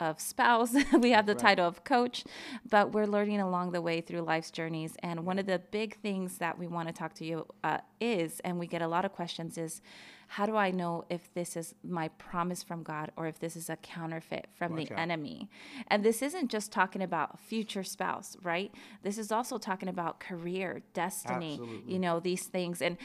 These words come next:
Speaker 1: um, I just wanna start us off with prayer. Father God, we thank you so much for every
Speaker 2: Yes.
Speaker 1: single
Speaker 2: Thank you,
Speaker 1: listener
Speaker 2: Lord.
Speaker 1: right now. We thank you that they are listening on purpose, with purpose, God. We thank you that you ordained this day for them. You are reminding them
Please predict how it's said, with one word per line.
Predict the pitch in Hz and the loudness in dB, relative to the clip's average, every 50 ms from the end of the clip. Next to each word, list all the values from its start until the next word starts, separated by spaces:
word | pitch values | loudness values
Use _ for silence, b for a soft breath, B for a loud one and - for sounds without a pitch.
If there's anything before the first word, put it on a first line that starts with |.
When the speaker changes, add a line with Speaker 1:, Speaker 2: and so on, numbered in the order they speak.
| 277 277 220 B - | -10 -10 -2 B 4
Speaker 1:
um, | 196 190 196 - | 6 6 6 6
I | - 247 | 4 4
just | 247 320 - - | 4 2 -2 0
wanna | 370 302 254 | 2 2 2
start | - - 202 196 190 | 4 4 4 4 4
us | 196 - 185 | 2 4 4
off | 175 180 - - - | 4 4 4 2 0
with | 175 - - | -2 -2 -2
prayer. | - - 180 170 165 170 | -6 -4 -2 0 0 0
Father | - - 196 196 202 | 0 0 0 0 2
God, | 196 - 180 185 190 | 0 0 -2 -2 -2
we | 226 | -2
thank | 226 226 214 208 208 - | -4 -2 -4 -4 -2 -4
you | 208 | -4
so | - - 190 | -4 -2 -2
much | 180 175 - - | -2 -2 -4 -4
for | 170 - | -4 0
every | - 190 190 220 | 0 0 0 0
Speaker 2:
Yes. | 214 | -2
Speaker 1:
single | - 214 190 185 170 | -2 -2 -2 0 0
Speaker 2:
Thank | 165 180 | 0 -2
you, | 175 | -2
Speaker 1:
listener | - 185 180 170 | -2 -2 -2 -2
Speaker 2:
Lord. | 165 160 | -2 0
Speaker 1:
right | 165 170 - - | -2 -2 -2 -2
now. | 170 160 160 165 B B B B B B | -2 -2 -2 -4 B B B B B B
We | 208 220 214 | 0 0 2
thank | - 214 208 208 208 | 2 0 0 0 0
you | 202 190 | -2 0
that | 185 175 180 - | 2 0 0 2
they | 196 202 | 2 2
are | 196 180 175 | 4 4 4
listening | 175 180 190 - 214 202 196 185 180 - - | 2 0 -2 -2 -4 -2 -2 -2 -2 -2 -2
on | 160 165 170 | -2 -2 -2
purpose, | - - - 185 190 190 214 220 262 262 - - - | -4 -4 -4 -4 -2 -2 -4 -6 -6 -6 -8 -6 -4
with | - 180 180 202 214 190 - - | -2 0 2 0 0 0 -4 -2
purpose, | - 202 190 190 - 190 202 - | 0 0 0 0 0 -4 -4 -4
God. | - - 185 180 185 185 190 - _ _ _ _ _ _ _ _ _ _ _ _ - - - _ | -4 -2 0 0 0 0 -2 -6 _ _ _ _ _ _ _ _ _ _ _ _ -18 -18 -6 _
We | 240 208 | -6 -6
thank | - - 196 202 220 208 - 190 | -2 -4 -2 -2 -2 -4 -4 -4
you | 180 175 | -4 -4
that | 180 180 170 165 - B B B B 233 202 B | 0 0 0 0 0 B B B B -16 -12 B
you | - 175 202 208 208 | -4 -2 0 2 2
ordained | 208 190 185 185 185 185 190 170 | 2 2 2 0 -2 -2 -2 -2
this | 180 180 - - | -2 -4 -4 -6
day | - - 175 175 | -4 -4 -4 -4
for | 175 - - 175 165 | -4 -4 -6 -6 -4
them. | 170 170 160 160 165 - B B B 196 B | -2 -2 -2 -2 -4 -6 B B B -14 B
You | - 202 202 | 0 4 6
are | 196 196 190 | 6 6 4
reminding | 185 180 185 180 175 175 185 196 196 196 185 175 | 2 0 0 0 0 0 0 0 -2 -2 -4 -4
them | 170 165 160 165 170 | -2 -2 -2 -4 -6